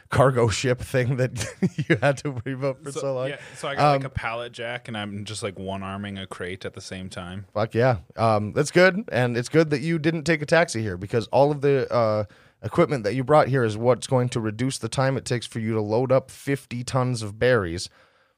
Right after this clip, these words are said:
Speaker 1: plus apparently two tons of cabbage.
Speaker 2: Twenty.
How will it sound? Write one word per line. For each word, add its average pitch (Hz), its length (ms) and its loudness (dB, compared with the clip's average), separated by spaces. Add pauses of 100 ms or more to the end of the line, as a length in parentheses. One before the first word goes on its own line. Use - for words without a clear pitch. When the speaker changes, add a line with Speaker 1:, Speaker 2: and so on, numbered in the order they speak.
(440)
Speaker 1:
plus 120 320 2
apparently 120 480 -2
two 127 220 0
tons 127 320 2
of 110 100 -6
cabbage. 123 580 2 (400)
Speaker 2:
Twenty. 85 380 -2